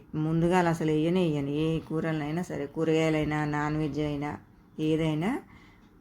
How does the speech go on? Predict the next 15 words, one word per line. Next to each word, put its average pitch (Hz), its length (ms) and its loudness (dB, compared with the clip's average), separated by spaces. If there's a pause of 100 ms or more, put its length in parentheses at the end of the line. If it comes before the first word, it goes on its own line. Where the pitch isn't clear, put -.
(240)
అవి 156 240 -2
మొత్తం 160 600 -2
లాస్ట్కి 160 480 0
ఉడికిన 160 360 -2
తర్వాత 160 340 -2
వేస్తాను 165 320 2
అనమాట. 139 200 -8
అయితే 156 300 2
మా 220 140 4
అమ్మాయి, 170 340 2
"మమ్మీ, 175 360 2
ఎగ్ 151 240 2
దోశ 170 180 0
వేయవా?" 156 260 2
అన్నదనమాట. 147 800 -2